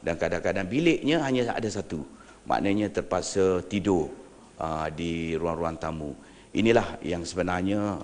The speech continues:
ah, Yang Berhormat, yang menjadi, ah, perkara utama dan perkara pokok yang perlu kita lihat. Dan sudah tentulah ianya melibatkan peruntukan. Ah, peruntukan ini kalau boleh kita pun nak mohon dengan,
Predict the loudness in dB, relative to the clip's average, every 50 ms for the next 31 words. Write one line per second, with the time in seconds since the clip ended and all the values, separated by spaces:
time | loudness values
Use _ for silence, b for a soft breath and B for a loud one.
0 | -10 -10 -8 -6 -6 -4 -4 -6 -6 -6 -4 -2 -2 0 2 0 0 0 -2 -10
1 | -8 -4 -2 -2 -2 -2 -2 -2 -2 -2 -2 0 0 0 -2 -2 -4 -10 B B
2 | B B B B B B B B 0 0 2 2 2 2 0 -2 -2 -4 -6 -8
3 | -10 -10 -12 -16 -14 -8 -4 -4 0 2 4 6 6 6 4 4 0 0 0 2
4 | 4 4 2 2 0 -6 -10 -16 -18 -20 -16 -10 -10 -8 -8 -6 -6 -4 -6 -4
5 | -4 -6 -6 -4 -2 -2 -2 -2 -2 -6 -18 -20 -18 -12 -8 -8 -6 -6 -4 -4
6 | -4 -4 -6 -6 -10 -10 -6 -4 -2 -2 -2 -4 -4 -6 -6 -6 -4 -2 -2 -4
7 | -4 B B B B B B B B B 2 2 2 4 4 4 4 4 4 0
8 | -2 0 2 2 2 2 2 -2 -2 2 2 2 2 2 0 0 0 2 2 0
9 | 0 2 0 2 2 2 0 -4 -6 -10 -8 -6 -6 -4 -4 -4 -6 -4 -2 -2
10 | -2 -4 -4 -8 B B B B B B B B B B -12 -8 -4 -4 -2 -2
11 | -4 -4 -6 -6 -6 -4 -4 -6 -4 -2 0 0 2 2 2 4 2 2 2 0
12 | -2 -4 -2 0 2 2 2 2 2 0 0 -2 -4 -8 -8 -4 -4 -4 -2 -2
13 | -2 -2 -2 -4 -8 -12 B B B B B B B -6 -2 0 2 4 6 6
14 | 6 6 4 2 2 2 2